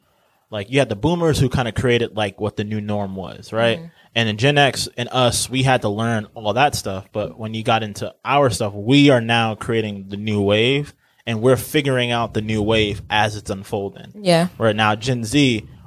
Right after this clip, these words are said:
Speaker 1: already has the internet. It's already been established. When you need to think about it, like,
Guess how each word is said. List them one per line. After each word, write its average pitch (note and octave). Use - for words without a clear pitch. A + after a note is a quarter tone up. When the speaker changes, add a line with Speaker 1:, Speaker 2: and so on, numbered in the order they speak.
Speaker 1:
already B2
has D3+
the C3
internet. A#2
It's A#2
already C3
been A#2+
established. G#2
When G2
you A2
need B2
to B2+
think D#3
about A2
it, F2+
like, F#2